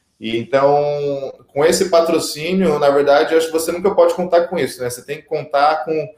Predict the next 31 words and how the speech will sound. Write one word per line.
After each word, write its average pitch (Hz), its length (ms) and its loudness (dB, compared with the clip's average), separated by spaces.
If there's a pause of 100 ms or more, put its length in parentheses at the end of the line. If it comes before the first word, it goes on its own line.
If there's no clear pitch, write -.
(140)
o 123 140 -8
que 196 160 -6
você 196 300 4
pode 165 320 2
construir 147 720 -2
na 143 120 0
sua 120 300 0
vida 123 640 -2 (500)
pra 135 200 2
no 180 160 -2
futuro 170 560 2
aquilo 156 320 0
ali 151 140 0
trazer 151 300 0
algum 151 200 2
retorno 156 400 2
financeiro. 160 680 -4 (460)
Então, 131 760 0
por 151 120 0
isso 175 200 0
que 180 60 -2
a 160 140 6
gente 147 260 -6
vê 139 160 2
bastante 139 480 0
atletas 131 500 2
aí, 127 220 4
até 147 380 4
campeão, 143 540 -4
campeões 135 500 -8
mundiais, 127 920 0